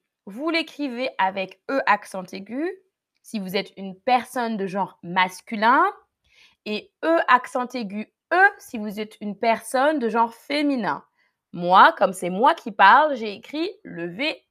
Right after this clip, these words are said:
et E. Parce que c'est moi qui parle. Vous, vous l'écrivez au masculin si vous êtes de genre masculin. Toujours accordé,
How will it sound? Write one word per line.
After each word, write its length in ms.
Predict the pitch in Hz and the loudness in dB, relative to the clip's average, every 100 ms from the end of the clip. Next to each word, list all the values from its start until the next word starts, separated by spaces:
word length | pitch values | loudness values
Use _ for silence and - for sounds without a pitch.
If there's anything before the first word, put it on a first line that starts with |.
| - | -4
et 220 | 311 - | -4 -2
E. 300 | 220 185 - _ _ _ _ _ _ _ _ _ _ _ _ _ _ _ _ _ _ _ | -2 -2 -4 _ _ _ _ _ _ _ _ _ _ _ _ _ _ _ _ _ _ _
Parce 200 | 190 185 | 4 4
que 100 | 233 | -4
c'est 120 | 269 | -2
moi 160 | 254 240 | 0 0
qui 160 | 226 | -2
parle. 360 | 202 - - - _ _ - | 4 4 4 -6 _ _ -20
Vous, 340 | 165 302 370 | -8 -6 -6
vous 160 | 214 214 | -10 -10
l'écrivez 640 | 202 190 202 180 262 - | -10 -10 -12 -4 -4 -4
au 80 | 196 | -4
masculin 640 | 196 190 185 - 190 254 339 | -2 -2 -4 -4 0 2 0
si 120 | 226 | -8
vous 120 | 190 | -4
êtes 140 | 254 | -4
de 100 | 196 | -4
genre 180 | 196 247 | -4 -2
masculin. 580 | 233 240 240 - 190 123 _ _ _ _ _ _ _ | 0 -2 -4 -8 -8 -8 _ _ _ _ _ _ _
Toujours 280 | 262 285 | -2 2
accordé, 600 | 277 247 247 233 175 147 | 4 2 0 -4 -6 -12